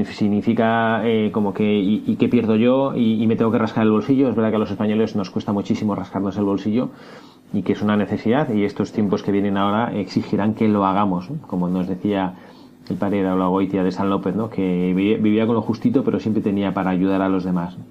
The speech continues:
Pero que es mucho más allá esa generosidad,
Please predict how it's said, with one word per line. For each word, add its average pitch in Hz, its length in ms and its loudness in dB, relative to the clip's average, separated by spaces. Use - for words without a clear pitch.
Pero 107 220 2
que 110 100 2
es 101 100 0
mucho 113 280 2
más 107 220 0
allá 98 300 0
esa 98 180 -4
generosidad, 101 680 -2